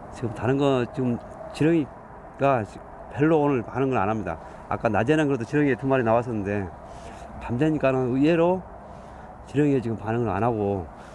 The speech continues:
지금 옥수수가 두 대 있긴 한데 지금 한 대를 다 바꿨으니까는 세 대를 해놨는데 지금 구 번 대 꼭 유난히도 구 번 대에서만 지금 입질이 계속 들어오는데 이번에도 구 번대에서 멋지게 찌를 쫙 뽑아 올리는데,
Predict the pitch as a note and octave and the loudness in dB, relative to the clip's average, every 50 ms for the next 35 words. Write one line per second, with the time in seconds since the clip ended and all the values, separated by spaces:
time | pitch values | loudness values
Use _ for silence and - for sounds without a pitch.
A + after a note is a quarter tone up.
0 | - - - - - - F#2+ E2+ G2+ A#2 - - - A#2+ - A#2 B2+ C3 C3 C3+ | -18 -18 -18 -16 -10 -8 -4 -2 -2 -2 -2 -6 -12 -8 0 2 4 4 4 2
1 | A#2+ - - - - - - - - - - - - - - - - - - - | -2 -8 -16 -18 -18 -18 -20 -18 -20 -20 -20 -18 -16 -16 -16 -16 -16 -18 -18 -18
2 | - - - - C#3 C#3 C#3+ C#3+ C3 - C3+ B2+ A#2+ A2+ G#2+ F#2+ A2 A2 G#2 D3+ | -18 -16 -8 -4 -2 2 4 4 4 4 0 0 0 0 0 0 -2 -2 0 0
3 | D#3+ D#3+ E3 D3 B2 B2+ G2 G2+ A2 - B2+ A#2+ - A#2+ G2+ G#2+ G2+ G2+ F2+ C#3 | 0 2 2 0 0 -2 -4 -6 0 0 0 0 0 -2 -2 0 -2 -2 0 0
4 | E3 D#3 E3+ D#3 C3+ A#2 A2 A2+ G#2 G2 F#2 F2+ G2 F#2 E2 - - - - - | 0 2 2 2 2 2 -2 -2 -2 -2 -2 -2 -4 -4 -6 -8 -14 -18 -18 -18
5 | - - - - - - - - - G#2 F#2+ - - - - - - - - - | -18 -16 -16 -16 -16 -16 -16 -14 -12 -12 -12 -12 -12 -14 -14 -14 -14 -12 -12 -6
6 | - A#2+ D3 D3 B2+ - - B2 G2+ - - - - - - - - C3 B2+ - | 2 2 2 2 2 2 0 0 0 0 -10 -16 -18 -14 -12 -8 -8 -8 -8 -8
7 | - - - G#2+ - - - - - - G#2 A#2 C3+ D#3 D#3 C#3 A#2 G2+ - C3 | -12 -12 -12 -12 -14 -14 -14 -14 -10 -2 0 4 4 4 4 2 -2 -4 -2 0
8 | C#3+ D#3 C#3 C#3 A#2+ G#2+ A#2 B2 G#2+ G2 G#2 G#2 G2+ - A#2 G#2 - F#2 - - | 0 0 2 2 -2 0 0 -2 0 0 -2 -2 -2 -2 -4 -4 -4 -8 -12 -12
9 | - - A2 G#2 G2+ F#2 F#2+ G2 F#2 - - - - - - - - - - - | -4 0 0 2 2 2 0 0 -2 -4 -8 -14 -14 -14 -14 -16 -16 -16 -16 -14
10 | - - F#2 G#2+ A2+ A2 G2+ G2+ - - G#2+ A#2+ A2 - - G#2 G2+ G2 F#2 A2 | -8 -4 -2 0 0 0 -2 -4 -4 0 0 0 0 2 0 0 0 0 0 0
11 | A2+ A2+ G#2+ - - - - - - - - - - - - - - - - E2 | 0 0 0 -4 -12 -14 -16 -14 -14 -14 -14 -14 -14 -14 -16 -16 -14 -12 -8 -6
12 | G#2 A#2 A#2+ - - - B2 C3+ B2 - D#3+ C#3 A#2+ - - - - - - - | -2 -4 -4 -4 -6 -2 0 0 2 2 2 0 0 -2 -4 -14 -12 -12 -10 -10
13 | - - - - - - - - D#3 C3+ C3 C3 C3 B2 A#2+ G#2+ A2 G#2 G2 | -8 -8 -8 -8 -6 -6 -2 0 2 4 4 4 4 2 2 2 0 -2 -2